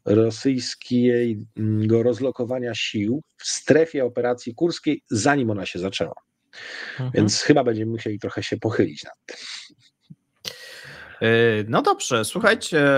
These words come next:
Speaker 2: miłego wieczoru, miłej nocy.
Speaker 1: Miłego wieczoru.
Speaker 2: Zapraszamy na jutrzejsze poranne wydanie. Zapraszamy na materiały też Maćka jutro.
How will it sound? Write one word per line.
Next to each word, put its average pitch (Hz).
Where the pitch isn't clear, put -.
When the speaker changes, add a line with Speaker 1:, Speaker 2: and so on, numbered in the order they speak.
Speaker 2:
miłego 180
wieczoru, 123
miłej 143
nocy. 110
Speaker 1:
Miłego 113
wieczoru. 87
Speaker 2:
Zapraszamy 147
na 135
jutrzejsze 127
poranne 131
wydanie. 107
Zapraszamy 117
na 113
materiały 107
też -
Maćka 107
jutro. 123